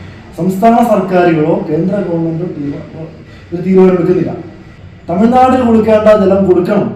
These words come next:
തർക്കമില്ല. പക്ഷെ അത് പുതിയ വ്യവസ്ഥയിലൂടെ പുതിയ ഡാം നിർമ്മിച്ചുകൊണ്ട് ഇപ്പോൾ തുടരുന്ന രീതിയിൽ തന്നെ തുടരാനുള്ള തീരുമാനം ഉണ്ടാക്കാം. ഈ വെള്ളത്തിന്റെ പേരും പറഞ്ഞുകൊണ്ട്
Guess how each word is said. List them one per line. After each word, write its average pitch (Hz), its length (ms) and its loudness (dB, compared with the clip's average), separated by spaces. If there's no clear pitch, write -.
തർക്കമില്ല. 185 400 0
പക്ഷെ - 360 -6
അത് 240 140 4
പുതിയ 233 180 2
വ്യവസ്ഥയിലൂടെ 214 1000 2
പുതിയ 196 280 2
ഡാം 254 360 4
നിർമ്മിച്ചുകൊണ്ട് 208 580 0
ഇപ്പോൾ 220 320 0
തുടരുന്ന 226 640 4
രീതിയിൽ 202 300 0
തന്നെ 202 120 2
തുടരാനുള്ള 190 520 2
തീരുമാനം 214 260 -2
ഉണ്ടാക്കാം. 220 500 -2
ഈ 233 120 -2
വെള്ളത്തിന്റെ 262 520 0
പേരും 220 300 4
പറഞ്ഞുകൊണ്ട് 190 440 2